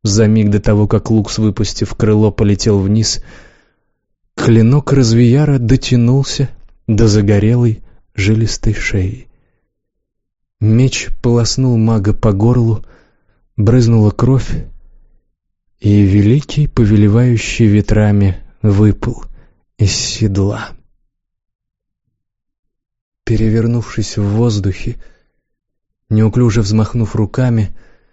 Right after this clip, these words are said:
грянулся о землю рядом с распростёртой на камнях девушкой.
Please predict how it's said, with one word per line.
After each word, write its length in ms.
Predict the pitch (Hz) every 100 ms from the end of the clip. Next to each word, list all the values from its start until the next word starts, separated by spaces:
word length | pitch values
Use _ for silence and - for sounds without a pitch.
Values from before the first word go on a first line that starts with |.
| _ _ _ -
грянулся 720 | 101 120 135 123 117 - 120
о 40 |
землю 400 | 107 104 135 127
рядом 440 | 113 117 110 107 -
с 120 | -
распростёртой 840 | 107 101 - 107 - 127 120 - 110
на 140 | 104
камнях 480 | - 101 98 110 -
девушкой. 840 | - 101 98 98 110 - - - -